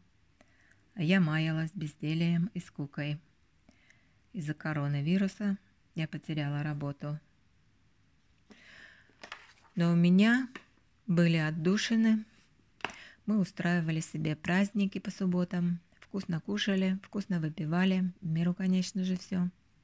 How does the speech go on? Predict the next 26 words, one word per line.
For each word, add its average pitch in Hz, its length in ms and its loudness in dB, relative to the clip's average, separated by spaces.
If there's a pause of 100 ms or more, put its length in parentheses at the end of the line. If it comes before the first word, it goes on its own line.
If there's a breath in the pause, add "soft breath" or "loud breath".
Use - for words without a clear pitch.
(1120 loud breath)
И - 60 -6
тогда 175 340 2
мы 185 140 4
обсуждали 165 580 -2
всё - 220 -8
на 156 120 -2
свете, 190 400 -2
и 156 240 -4
это 165 200 -6
было 151 260 -2
очень 156 300 -6
здорово, 180 480 0
интересно 165 640 -4
и - 20 -2
весело. 156 640 -4 (2250 loud breath)
Ну 190 180 4
да 170 160 4
ладно, 165 500 2 (120)
всё 175 160 -4
хорошее 175 500 -2
когда-нибудь 165 640 -2
кончается. 151 920 -6 (160)
Сейчас 185 460 -4
нужно 170 320 -2
сосредоточиться 160 1040 -6
на 170 320 0